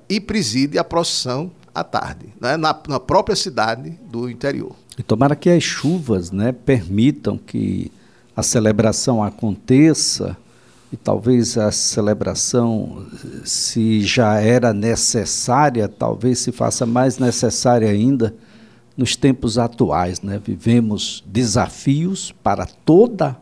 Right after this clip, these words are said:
Speaker 2: a humanidade. Ah, tem tempo que toda a humanidade não é colocada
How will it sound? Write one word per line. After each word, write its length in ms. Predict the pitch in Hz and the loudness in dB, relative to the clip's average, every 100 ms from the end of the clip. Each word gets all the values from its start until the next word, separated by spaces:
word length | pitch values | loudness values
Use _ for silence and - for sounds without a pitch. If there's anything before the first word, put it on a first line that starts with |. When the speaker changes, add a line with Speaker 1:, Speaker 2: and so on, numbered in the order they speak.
| _ | _
Speaker 2:
a 100 | 104 | 0
humanidade. 1000 | 101 98 104 95 76 71 90 143 165 - _ _ _ - _ | 0 2 0 -2 -6 -6 -4 -6 -8 -18 _ _ _ -20 _
Ah, 240 | - - 98 - | -14 -12 -10 0
tem 160 | 127 | 0
tempo 600 | 117 - 135 175 - - - | 0 0 2 2 -2 -10 -12
que 120 | 107 | -16
toda 560 | - - 156 220 202 | -8 4 8 8 6
a 40 | 147 | 2
humanidade 760 | 117 107 87 71 98 131 147 131 | 2 0 -4 -6 -2 0 -2 -6
não 180 | 110 | -4
é 80 | 107 | -4
colocada 760 | - 101 98 - 104 95 - | -2 0 0 -2 -4 -4 -8